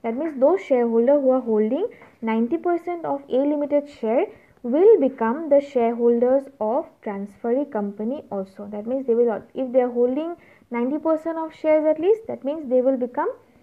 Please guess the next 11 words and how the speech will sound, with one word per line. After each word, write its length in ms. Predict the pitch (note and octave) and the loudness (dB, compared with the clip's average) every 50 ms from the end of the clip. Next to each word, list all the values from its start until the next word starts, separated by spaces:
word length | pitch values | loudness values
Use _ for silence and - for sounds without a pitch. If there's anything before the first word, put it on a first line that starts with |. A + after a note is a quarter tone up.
| _ _ _ | _ _ _
the 100 | - C4 | -2 -2
shareholders 680 | C4+ C4+ - A#3 A#3 A#3+ A#3+ B3 B3+ B3 B3+ C#4 C#4 C4 | 0 0 0 0 0 0 0 0 0 2 4 4 4 4
of 200 | C4+ D4 E4+ - - - | 2 0 -2 -4 -4 -4
A 120 | B3 B3 | -2 0
B 100 | A3 B3 | 0 0
Limited 420 | A#3+ A#3+ A#3 A3 A3+ A3+ C#4 D4 D4 - | 0 0 0 0 0 -2 -4 -6 -8 -10
also. 480 | - G#3+ G3+ F#3+ G3 - - G3+ F#3+ G3 - _ _ _ _ _ - | -12 -12 -12 -12 -14 -16 -16 -18 -18 -18 -20 _ _ _ _ _ -12
Okay. 320 | B3 A#3+ A#3+ F4 F4+ E4 - - _ _ _ _ _ _ _ _ _ _ _ _ _ _ _ _ _ _ _ _ _ _ _ _ _ _ _ _ _ _ _ _ _ _ _ _ _ _ _ _ _ _ _ _ _ _ _ _ _ _ _ _ _ _ - | -12 -8 -6 -4 -6 -6 -6 -12 _ _ _ _ _ _ _ _ _ _ _ _ _ _ _ _ _ _ _ _ _ _ _ _ _ _ _ _ _ _ _ _ _ _ _ _ _ _ _ _ _ _ _ _ _ _ _ _ _ _ _ _ _ _ -4
The 160 | C4 D4 D4+ | -2 0 2
next 260 | D#4 C#4+ C4+ C4+ - | 2 0 -2 -2 -4
condition 540 | - G#3+ G3+ G3 G3 G3 - - F#3+ G3 | -8 -6 -6 -6 -6 -8 -10 -12 -18 -18